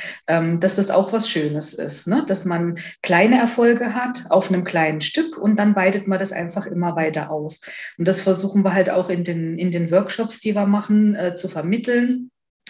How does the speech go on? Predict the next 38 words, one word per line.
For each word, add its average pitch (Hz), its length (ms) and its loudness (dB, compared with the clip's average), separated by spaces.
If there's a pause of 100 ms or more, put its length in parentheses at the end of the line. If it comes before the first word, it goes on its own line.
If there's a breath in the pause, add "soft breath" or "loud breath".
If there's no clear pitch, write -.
wir 190 120 0
können 208 260 4
verstehen, 196 540 2
dass 185 180 -2
jeder 196 240 0
loslegen 196 640 0
will, 196 220 4
am 175 180 -4
liebsten 196 420 -2
dann 185 140 0
auch - 180 0
im 180 200 -2 (320 loud breath)
Januar 190 400 6
oder 185 140 4
Februar, 196 460 0
da 185 100 2
kribbeln 196 400 0
die 196 100 2
Finger, 196 360 0
da 185 100 -2
möchte 185 260 -6
man 196 100 0
am 190 160 -2
liebsten 190 400 -4
zwanzig, 196 420 0
dreißig 180 460 0
Samentütchen 202 580 2
aufreißen. 190 800 -2 (360 loud breath)
Aber 180 380 4
es 202 140 -4
ist 208 160 -2
halt 196 260 4
nicht 214 200 2
für - 120 -2
alles 196 260 -2
die 185 100 -2
richtige 175 400 -6
Zeit 208 460 -2